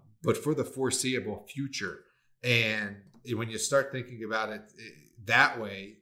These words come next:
um, you start, well, you can start thinking about why the Supreme Court is so important and why those fights emerge, et cetera. Um, eh, but I think you, you have, uh,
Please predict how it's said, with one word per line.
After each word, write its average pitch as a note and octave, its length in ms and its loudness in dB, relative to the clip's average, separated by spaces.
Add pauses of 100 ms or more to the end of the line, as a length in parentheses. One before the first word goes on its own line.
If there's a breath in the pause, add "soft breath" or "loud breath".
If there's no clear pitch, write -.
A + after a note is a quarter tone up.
(120)
um, G2 440 -2 (480)
you G#2 160 -10
start, G2+ 480 0 (760)
well, G#2 160 -2
you G2 140 -8
can G2 100 -18
start G2 240 -6
thinking F#2+ 240 -20
about F2+ 220 -10
why F#2+ 140 -10
the F#2 100 -16
Supreme F#2+ 480 -10
Court G2 240 -4
is F2 100 -6
so F2+ 140 -6
important - 540 -14
and F2+ 120 -20
why F#2+ 220 -4
those G2 300 -12
fights F#2+ 260 -12
emerge, F#2 340 -14
et F2+ 120 -14
cetera. G2+ 480 -4 (520 loud breath)
Um, A2+ 460 6 (640)
eh, C3+ 180 2
but C#3 180 8
I B2+ 120 10
think D#3+ 300 0
you, C3 80 2
you B2 240 0
have, A2 440 6 (100)
uh, G#2+ 360 -8